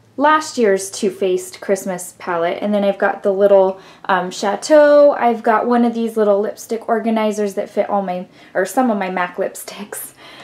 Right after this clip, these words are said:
Um, and so I've got kind of a little bit of everything. I have something from the Mariah collection. Um,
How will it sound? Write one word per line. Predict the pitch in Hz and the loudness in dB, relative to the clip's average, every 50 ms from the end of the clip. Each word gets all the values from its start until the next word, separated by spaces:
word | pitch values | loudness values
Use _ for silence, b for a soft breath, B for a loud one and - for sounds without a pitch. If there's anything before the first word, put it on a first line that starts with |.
| B B - | B B -6
Um, | 214 202 196 196 185 185 190 - - | -2 0 0 0 0 -2 -6 -6 -4
and | 208 202 202 202 202 | -4 -4 -2 -4 -6
so | - - 226 220 214 208 | -2 2 4 4 6 6
I've | 214 214 214 214 | 6 4 2 0
got | 226 214 208 - - | -2 -2 -2 -4 -4
kind | - - 269 302 415 | 0 0 2 2 4
of | 440 | 4
a | 427 | 4
little | 381 330 294 285 294 302 | 6 8 8 8 8 8
bit | 302 285 277 269 | 8 8 6 6
of | 254 214 | 4 4
everything. | 214 208 208 220 269 277 - - 330 339 349 320 | 2 0 2 0 -2 -2 0 0 0 2 2 4
I | 285 | 4
have | 277 277 233 214 208 208 | 2 2 2 0 -2 -4
something | - - - 214 214 214 220 214 214 | -6 -4 -2 -2 0 0 -2 -2 -2
from | - 220 208 202 190 | -2 -2 -2 0 0
the | 196 185 | 0 0
Mariah | 185 196 208 233 262 262 262 262 | 0 0 0 2 2 2 0 0
collection. | 262 - 247 233 233 - - - - 247 226 226 226 226 226 220 B B B B B B B - | -2 -2 0 0 0 -2 -4 -6 -4 -2 -2 0 0 -2 -4 -6 B B B B B B B -8
Um, | - 214 208 196 190 185 190 185 190 | -6 -4 -4 -2 -2 -4 -4 -6 -8